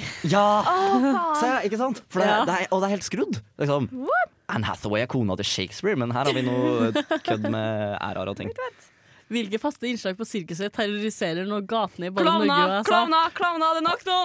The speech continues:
Speaker 1: Jeg skulle
Speaker 3: Ja.
Speaker 1: ønske det var elefanter.
Speaker 2: Ja.
Speaker 3: <laughs> Hvor ble Vidkun Quisling henrettet?
Speaker 1: Akershus festning.
Speaker 3: Ja. <laughs> Det var veldig raskt.
Speaker 1: Skutt ved festningen. Ja.
Speaker 3: <laughs> Hva er den første programlederen for Vil du bli millionær?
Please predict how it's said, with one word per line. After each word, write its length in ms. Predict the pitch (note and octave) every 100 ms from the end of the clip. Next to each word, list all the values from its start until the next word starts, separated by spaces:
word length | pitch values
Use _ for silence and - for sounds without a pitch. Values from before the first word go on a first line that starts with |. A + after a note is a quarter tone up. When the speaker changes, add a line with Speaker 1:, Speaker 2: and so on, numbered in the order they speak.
| E4
Speaker 1:
Jeg 60 | -
skulle 160 | G3 G#3
Speaker 3:
Ja. 80 | G#3
Speaker 1:
ønske 160 | -
det 80 | A2
var 80 | A#2
elefanter. 320 | A#2+ G#2+ - - _ -
Speaker 2:
Ja. 320 | A#4+ G#4 G4 - F4 G4+ - D4
Speaker 3:
<laughs> 680 | C#4 C#4+ C4 - - - G#3
Hvor 180 | A3+ B3+
ble 140 | C4 D#4
Vidkun 400 | D4+ A3+ A3+ G#3+
Quisling 520 | - C4 - F#3+ G3+
henrettet? 800 | F#3+ G#3 F3 E3 - C#4 - - -
Speaker 1:
Akershus 340 | G#2+ G#2 G2
festning. 220 | G2+ G2+ - _ _ _ _ _ _ _ _
Speaker 3:
Ja. 140 | - G#3+ - _ _ - F4
<laughs> 560 | - - F5+ F5+ E4
Det 180 | A#3 A3
var 220 | B3 B3 A4+ A4 _
veldig 520 | F#3+ G#3 G#3 F#3+ G#3
raskt. 260 | C4 G4+ -
Speaker 1:
Skutt 500 | - - - A#2+ -
ved 160 | A#2+ C3
festningen. 300 | B2+ A#2+ -
Ja. 160 | - - E4 - F4+ C#4+
Speaker 3:
<laughs> 60 | D4 - - G#3+
Hva 160 | A3
er 40 | B3+
den 160 | C#4+
første 380 | C4+ F4 - A3
programlederen 680 | A#3+ G#3+ F3 E3 E3 F#3 G#3
for 160 | A#3
Vil 320 | G#3+ F#3 F3+
du 80 | F3+
bli 200 | G3 A3
millionær? 680 | A3 A#3 A#3+ B3 B3 E4